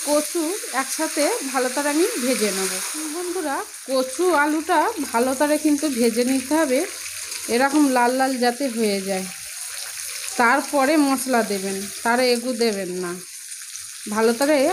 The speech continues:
আলুটা আমার ভাজা হয়ে গেছে, এর মধ্যে আদা রসুন বাটা দেবো।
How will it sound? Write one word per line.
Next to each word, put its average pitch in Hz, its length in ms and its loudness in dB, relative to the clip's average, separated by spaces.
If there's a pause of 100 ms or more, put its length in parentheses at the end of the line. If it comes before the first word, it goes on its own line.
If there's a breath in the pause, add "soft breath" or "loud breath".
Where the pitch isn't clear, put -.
(100)
আলুটা 240 320 2
আমার 277 220 2
ভাজা 226 320 0
হয়ে 311 200 2
গেছে, 359 320 2 (1080)
এর 247 200 4
মধ্যে 277 360 6 (320)
আদা 226 240 2
রসুন 240 360 4
বাটা 202 260 2
দেবো। 185 260 -2